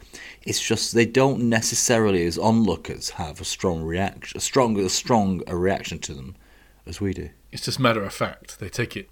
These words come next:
Speaker 2: in
Speaker 1: Yes.
Speaker 2: stride.
Speaker 1: Yes.
Speaker 2: Way back when, in the early days of the internet and when chatting to people online or finding dates online was
Speaker 1: Tell
Speaker 2: a
Speaker 1: me
Speaker 2: big
Speaker 1: more.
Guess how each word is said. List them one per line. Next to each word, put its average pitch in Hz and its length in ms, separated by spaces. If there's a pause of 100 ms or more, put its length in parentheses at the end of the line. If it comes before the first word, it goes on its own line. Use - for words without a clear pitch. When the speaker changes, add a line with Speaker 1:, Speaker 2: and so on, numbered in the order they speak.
(140)
Speaker 2:
in 110 60
Speaker 1:
Yes. 101 260
Speaker 2:
stride. 82 480 (480)
Speaker 1:
Yes. - 380 (520)
Speaker 2:
Way 214 180
back 107 260
when, 101 340 (420)
in 123 100
the 117 120
early 139 220
days 107 380
of 101 320
the 104 140
internet 101 400
and 98 240
when 101 240
chatting 101 460
to 92 100
people 107 300
online 101 540
or 95 100
finding 123 460
dates 127 400
online 90 460
was 98 80
Speaker 1:
Tell 135 180
Speaker 2:
a - 20
Speaker 1:
me 95 120
Speaker 2:
big 69 80
Speaker 1:
more. 98 380